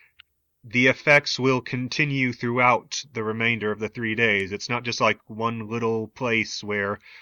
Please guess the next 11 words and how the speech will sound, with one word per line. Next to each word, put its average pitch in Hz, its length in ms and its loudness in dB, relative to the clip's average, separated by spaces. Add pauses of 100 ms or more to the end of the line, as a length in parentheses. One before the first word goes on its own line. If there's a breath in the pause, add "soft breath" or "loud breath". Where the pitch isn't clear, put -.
(160 soft breath)
"Oh, 151 480 2
I 123 340 4 (360)
helped 143 320 -2
you 131 160 2
out, 120 240 6
so 110 160 -4
now 120 140 0
you 117 180 0
say 131 260 2
something 113 460 -6
different - 420 -6